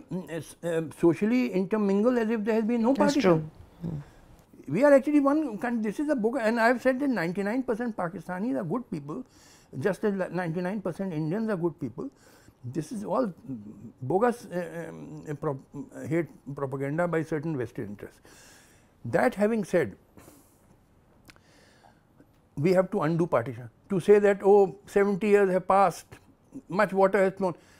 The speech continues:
Speaker 1: Well, what about Germany? It was partition in nineteen forty-five, but after forty-five years it has been u-, reunited or not? China has still not recognized Taiwan. So don't say that much water has passed.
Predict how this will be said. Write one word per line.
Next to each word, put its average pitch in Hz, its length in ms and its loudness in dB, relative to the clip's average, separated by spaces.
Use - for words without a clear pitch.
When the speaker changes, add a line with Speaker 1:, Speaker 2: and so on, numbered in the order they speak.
Speaker 1:
Well, 202 200 2
what 202 260 0
about 220 220 4
Germany? 202 500 0
It 165 120 -4
was 185 160 0
partition 175 440 0
in 196 140 -4
nineteen 175 320 -4
forty-five, 190 500 -4
but 156 140 -2
after 170 300 2
forty-five 180 520 2
years 185 220 2
it 185 140 -4
has 175 120 -2
been 180 180 -6
u-, 175 180 -6
reunited 190 580 -4
or 247 80 -2
not? 131 260 -6
China 190 440 4
has 190 180 0
still 220 200 4
not 208 240 4
recognized 190 500 0
Taiwan. 175 380 0
So 233 120 0
don't 240 280 2
say 233 140 4
that 208 280 2
much 180 200 -2
water 165 300 2
has 151 80 -2
passed. 113 300 -8